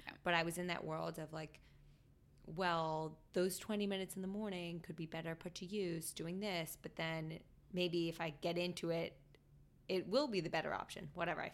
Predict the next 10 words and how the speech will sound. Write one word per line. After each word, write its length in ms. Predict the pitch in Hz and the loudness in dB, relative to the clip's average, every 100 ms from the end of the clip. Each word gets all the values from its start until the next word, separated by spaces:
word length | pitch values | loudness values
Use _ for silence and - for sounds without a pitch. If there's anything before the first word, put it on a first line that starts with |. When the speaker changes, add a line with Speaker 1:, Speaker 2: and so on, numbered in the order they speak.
| - | 0
Speaker 2:
finally 360 | 160 165 165 | 0 0 -4
actually 340 | 165 160 - 156 | -4 -6 -6 -6
pulled 240 | - 151 | -4 -8
the 60 | - | -6
trigger. 440 | 165 165 180 226 - - - - | -6 -2 -2 -2 -8 -20 -20 -14
It's 120 | - | -6
changed 420 | - 165 165 - | -2 -2 -2 -4
my 140 | 170 | -6
life. 440 | 160 - - 165 - - - - 165 | -4 -6 -6 -8 -16 -20 -18 -6 -2
Um, 460 | 151 - - - | -2 -4 -10 -14